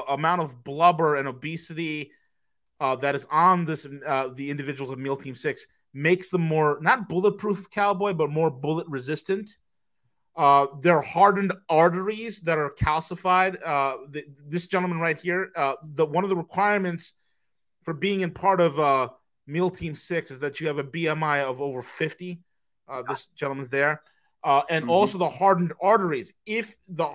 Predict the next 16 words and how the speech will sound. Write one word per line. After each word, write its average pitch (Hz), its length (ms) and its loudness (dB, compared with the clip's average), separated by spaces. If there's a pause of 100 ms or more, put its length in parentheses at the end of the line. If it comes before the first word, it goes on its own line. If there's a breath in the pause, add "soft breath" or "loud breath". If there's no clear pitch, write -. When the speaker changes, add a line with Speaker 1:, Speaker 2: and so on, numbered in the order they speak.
(160)
Speaker 1:
the 180 120 -4
hardening 254 600 0
of 196 160 -4
the 170 100 -4
arteries 208 460 0
prevents 170 480 -4
the - 80 -18
bleed 185 240 -4
out. 127 160 -2
So 175 160 -2
if, 170 200 -4
if 165 220 -4 (420)
these 269 260 -4
guys 254 280 2
get 180 200 2
hit, 202 400 0